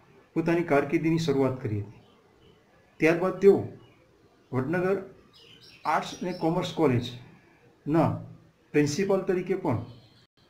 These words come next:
કામગીરી સંભાળી હતી. ત્યારબાદ તેઓ અમદાવાદમાં પત્રકારત્વના ક્ષેત્રે પ્રવૃત્ત બન્યા હતા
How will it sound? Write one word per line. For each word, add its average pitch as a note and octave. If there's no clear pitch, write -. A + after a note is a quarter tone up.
કામગીરી D#3
સંભાળી A2+
હતી. -
ત્યારબાદ F#3+
તેઓ F#3+
અમદાવાદમાં D3+
પત્રકારત્વના F#3
ક્ષેત્રે C#3+
પ્રવૃત્ત C#3+
બન્યા A#2
હતા G#2